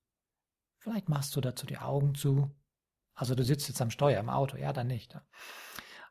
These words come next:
Ähm, also wenn du in einer Situation bist, wo du die Augen schließen kannst, mach die Augen zu. Schau, was dir für Bilder auftauchen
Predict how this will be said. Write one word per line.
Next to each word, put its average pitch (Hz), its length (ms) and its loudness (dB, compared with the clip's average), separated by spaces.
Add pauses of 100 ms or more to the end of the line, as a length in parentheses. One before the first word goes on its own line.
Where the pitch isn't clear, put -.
Ähm, 110 500 -4 (200)
also 113 260 -8
wenn 110 160 -4
du 107 280 -2 (720)
in 131 80 -2
einer 117 120 0
Situation 156 460 4
bist, 156 200 2
wo 117 40 -6
du 107 80 -6
die 123 120 -6
Augen 165 260 4
schließen 147 360 2
kannst, 139 480 -2 (800)
mach - 160 -8
die 135 140 -12
Augen 127 260 -4
zu. 135 380 -4 (1800)
Schau, 120 360 -2
was 120 140 -4
dir 113 200 -4
für - 160 -10
Bilder 147 460 2
auftauchen 120 880 -2